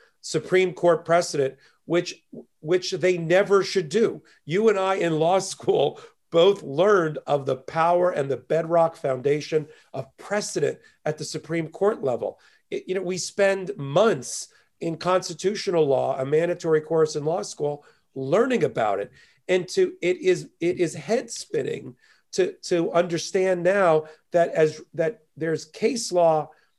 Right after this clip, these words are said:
Supreme Court precedent from two thousand and eight and two thousand and ten that, that they're revisiting the issue again. Look, they already said in two thousand and ten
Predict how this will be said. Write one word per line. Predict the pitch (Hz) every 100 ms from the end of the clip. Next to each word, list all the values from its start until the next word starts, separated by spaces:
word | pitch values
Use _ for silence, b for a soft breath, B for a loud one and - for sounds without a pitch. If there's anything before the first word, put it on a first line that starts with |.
| _ -
Supreme | - 160 220 247
Court | - 202 202
precedent | 185 185 175 156
from | 151 139
two | - 233
thousand | 226 208 208 170
and | 151 - -
eight | 208 165 117 b b b
and | 160 160 151
two | 220 233
thousand | 208 202 208 190 466
and | 143 139 -
ten | - 226 180 - 131 - _ _ _ _ _ _ _ -
that, | 185 - -
that | 175 180
they're | 196
revisiting | 180 165 214 180 208 196 202 196
the | 185
issue | 226 226 233 156
again. | 127 233 190
Look, | 180 - b b
they | 208
already | 254 311 269
said | - 202 180
in | 151
two | 131 156
thousand | 147 143 139 131 127
and | 120
ten | 147 135 - 151